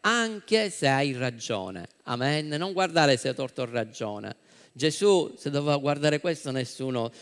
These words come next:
saremmo qua stamattina. Gesù ha guardato semplicemente che noi avevamo bisogno di essere perdonati e soprattutto di essere grandemente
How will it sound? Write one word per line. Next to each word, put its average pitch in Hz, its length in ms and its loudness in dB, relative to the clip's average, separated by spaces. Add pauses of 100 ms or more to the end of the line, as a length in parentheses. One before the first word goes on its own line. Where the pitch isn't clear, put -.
saremmo 127 440 -2
qua 120 200 -2
stamattina. 104 840 -8 (320)
Gesù 123 240 -4
ha 151 60 2
guardato 139 440 -4
semplicemente 131 720 -6
che 110 80 -8
noi 127 160 -8
avevamo 113 320 -8
bisogno 101 800 -12 (180)
di 113 140 -4
essere 117 440 -2 (240)
perdonati 127 840 -4
e - 120 -10
soprattutto 117 560 -12
di 110 80 -8
essere 101 380 -8
grandemente 120 960 -8